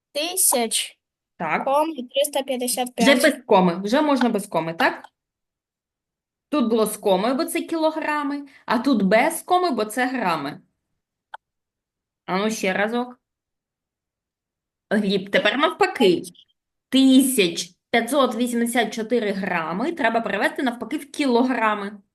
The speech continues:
Speaker 2: Скільки цілих кілограм тут?
Speaker 1: Тридцять п'ять кілограм, кома, п'ятсот вісімдесят чотири.
Speaker 2: Отлично. Воно, воно, все, я спокійна. Ми переходимо до наступного завдання. Так, це було Златине. Злата,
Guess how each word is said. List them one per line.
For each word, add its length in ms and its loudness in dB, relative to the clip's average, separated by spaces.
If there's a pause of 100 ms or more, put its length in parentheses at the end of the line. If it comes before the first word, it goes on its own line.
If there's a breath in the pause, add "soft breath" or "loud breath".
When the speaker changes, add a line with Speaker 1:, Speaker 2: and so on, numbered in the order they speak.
(140)
Speaker 2:
Скільки 500 -2
цілих 480 2
кілограм 500 2
тут? 220 -8 (800)
Speaker 1:
Тридцять 580 -2
п'ять 580 -2
кілограм, 640 0 (360)
кома, 520 -2
п'ятсот 500 -4
вісімдесят 480 -4
чотири. 560 -6
Speaker 2:
Отлично. 760 -4 (100)
Воно, 440 -4 (400)
воно, 340 -6
все, 200 0
я 160 4
спокійна. 680 -4 (400 loud breath)
Ми 140 4
переходимо 840 2 (200 loud breath)
до 140 0
наступного 600 -2
завдання. 520 -4 (880)
Так, 260 -2
це 80 0
було 240 2
Златине. 580 0
Злата, 560 0